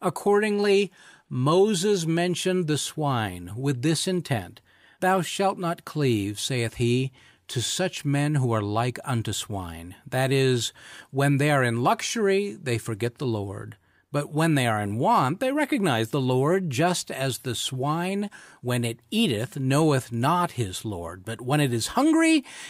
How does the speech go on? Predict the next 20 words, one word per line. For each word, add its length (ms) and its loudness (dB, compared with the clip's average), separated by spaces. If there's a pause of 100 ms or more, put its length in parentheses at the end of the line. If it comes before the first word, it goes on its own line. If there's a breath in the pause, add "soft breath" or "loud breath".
(140 loud breath)
it 240 -6
crieth 500 -2
out, 420 0
and 360 -4
when 220 0
it 100 0
has 260 2
received 480 2
food 220 4
again, 640 4 (380 loud breath)
it 180 -2
is 140 0
silent. 720 -6 (720)
Ah, 1200 -6
so 180 -2
it 100 -2
finally 340 2
makes 260 2
sense. 400 -4 (260 loud breath)
Swine 800 2